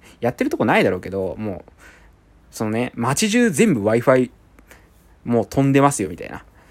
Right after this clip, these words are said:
そういうね、地域創生方法もね、なんか面白いんじゃないかな、みたいに思いましたね。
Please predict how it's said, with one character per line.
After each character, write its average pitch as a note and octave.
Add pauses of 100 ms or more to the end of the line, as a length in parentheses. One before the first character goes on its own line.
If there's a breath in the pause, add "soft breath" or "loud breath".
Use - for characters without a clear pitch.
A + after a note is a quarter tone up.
(200 soft breath)
そ -
う C4+
い C#4
う -
ね、 C#4
地 D#4
域 C#3+
創 D3+
生 E3
方 E3+
法 G2+
も F#2+
ね、 G2
な G#2
ん -
か -
面 D3
白 B3
い A#3+
ん C#3
じ G#2+
ゃ G#2
な G#2
い F#2+
か F#2
な、 A#2
み A2+
た G2
い -
に D#2
思 A2
い A#2
ま C3
し -
た -
ね。 -